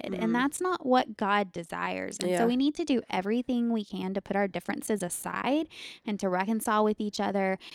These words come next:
Speaker 1: and, um, to be on one mission together. And we'll talk about that a little bit more later, but I think that's so important. And I loved that quote. I
Speaker 2: Yeah.
Speaker 1: was like, "Oh, wow." <laughs>
Speaker 2: And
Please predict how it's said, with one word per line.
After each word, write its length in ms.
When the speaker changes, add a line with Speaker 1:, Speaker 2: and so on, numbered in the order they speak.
Speaker 1:
and, 420
um, 300
to 160
be 320
on 280
one 280
mission 320
together. 300
And 100
we'll 80
talk 240
about 220
that 180
a 60
little 200
bit 160
more 240
later, 400
but 140
I 60
think 220
that's 280
so 140
important. 340
And 100
I 140
loved 460
that 180
quote. 380
I 60
Speaker 2:
Yeah. 80
Speaker 1:
was 180
like, 260
"Oh, 120
wow." 460
<laughs> 360
Speaker 2:
And 280